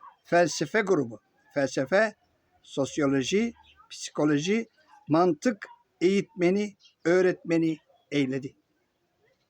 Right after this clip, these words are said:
Öğretmenliği gençlerle kurduğu ilişkilerle hem sevdi hem de öğrendi. Kişisel gelişim yolculuğuna Ege Üniversitesi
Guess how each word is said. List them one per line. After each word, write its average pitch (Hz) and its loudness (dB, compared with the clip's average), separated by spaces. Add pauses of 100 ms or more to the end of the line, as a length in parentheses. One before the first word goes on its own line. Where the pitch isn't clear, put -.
(480)
Öğretmenliği 190 2
gençlerle 202 2
kurduğu 175 4
ilişkilerle 160 0 (380)
hem 196 0
sevdi 190 0 (280)
hem 165 2
de 147 0 (360)
öğrendi. 123 -6 (2750)
Kişisel 196 2
gelişim 208 2
yolculuğuna 180 2 (380)
Ege 202 4
Üniversitesi 180 0